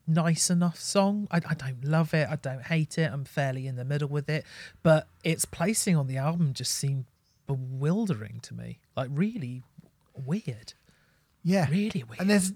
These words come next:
Speaker 2: there's, there's not enough of, I mean, when I think of the Maximo Park songs that I really, really like, um, from, you know, certainly from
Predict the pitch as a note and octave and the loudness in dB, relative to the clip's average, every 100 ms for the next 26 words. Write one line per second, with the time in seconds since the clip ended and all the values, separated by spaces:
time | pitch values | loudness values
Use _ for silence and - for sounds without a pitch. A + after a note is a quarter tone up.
0 | - G3+ F#3 - G#3 G3+ G3+ A#3 A#3 G3 | -2 0 0 -2 -2 0 2 2 2 0
1 | G3 G#3+ - F#3+ E3+ D3 - F3+ F#3+ F#3+ | 0 0 -4 -2 -2 -4 -8 -4 0 0
2 | F#3+ F#3+ - _ _ _ _ _ _ _ | 0 -4 -10 _ _ _ _ _ _ _
3 | _ _ - - - - G3+ A#3 B3 G#3+ | _ _ -20 -20 -20 -2 2 2 2 0
4 | G#3 F#3+ - - F3 D3+ C#3+ - D#3 C#3 | 2 0 0 -2 0 0 0 0 2 2
5 | - - - - C#3 C3 B2 A#2 - B2+ | -2 -20 -10 -4 0 0 -2 -8 -10 -6
6 | B2+ B2 B2+ C3 B2+ B2 A#2+ A#2+ A#2 A#2 | -4 -2 0 2 2 -2 -4 -2 -2 -2
7 | A2+ A2+ G#2 G2+ _ - _ _ _ _ | -4 -4 -4 -6 _ -20 _ _ _ _
8 | - _ - A2 G#2+ G2+ G#2 - _ _ | -20 _ -8 -6 -4 -4 -6 -10 _ _
9 | _ - - G#2+ G2+ G2 G2 _ _ - | _ -18 -8 -6 -4 -6 -8 _ _ -10
10 | C3 G2 G#2 - C3+ A2+ G#2+ G#2 - G2+ | -8 -8 -8 -6 -4 -4 -10 -10 -8 -8
11 | G#2 | -8